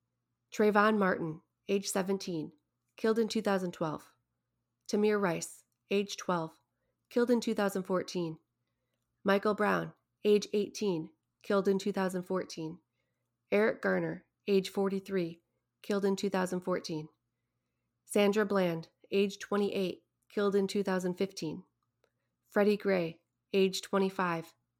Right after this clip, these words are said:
killed in two thousand fifteen. Alton Sterling, age thirty-seven, killed in two thousand sixteen.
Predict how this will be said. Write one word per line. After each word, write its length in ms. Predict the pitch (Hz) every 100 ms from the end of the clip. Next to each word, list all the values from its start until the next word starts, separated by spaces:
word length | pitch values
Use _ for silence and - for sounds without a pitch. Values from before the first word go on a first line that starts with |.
| -
killed 240 | 214 202
in 80 | 202
two 160 | 202 202
thousand 300 | 190 185 180
fifteen. 480 | 180 - 170 160 - _ _ _ _ _ _ _ -
Alton 360 | 196 208 226 220
Sterling, 580 | - 202 190 170 156 160 _
age 300 | 196 190 190 -
thirty-seven, 680 | 196 202 196 190 170 160 - _ _ -
killed 280 | 208 202 196
in 80 |
two 160 | 190 214
thousand 320 | 202 190 190
sixteen. 560 | 180 175 - - 165